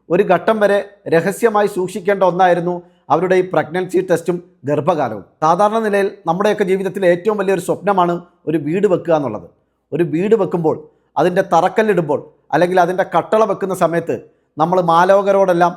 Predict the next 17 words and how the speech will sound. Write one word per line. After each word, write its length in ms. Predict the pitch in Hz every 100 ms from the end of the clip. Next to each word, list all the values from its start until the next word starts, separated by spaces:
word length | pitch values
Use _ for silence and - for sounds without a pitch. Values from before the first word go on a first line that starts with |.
| -
ആ 60 | 147
വിവരം 320 | 160 160 170 170
പറയാറില്ല. 460 | 135 143 151 107 101 _ _ _ _ _ 135
നമ്മൾ 180 | 175
അത്രത്തോളം 580 | 180 - 214 208 220 208
നമ്മുടെ 240 | 196 196 175
അടുത്ത 320 | 175 180 214 185
ഏറ്റവും 320 | 185 185 208 190
ഉറ്റ 180 | 151 -
ബന്ധുക്കളോടും 720 | 208 170 175 185 196 190 185 185 - _ _
അത്രമേൽ 420 | 127 - 190 196 190
അടുത്ത 220 | 170 165
പ്രിയപ്പെട്ട 480 | 190 170 185 185 -
സുഹൃത്തുക്കളോടുമൊക്കെ 960 | 170 165 170 170 180 190 185 175 165 170
പറഞ്ഞിട്ടാണ് 540 | 156 156 180 170 160 156 _ _ -
നമ്മൾ 200 | 156 175
അതിൻ്റെ 280 | 160 165 165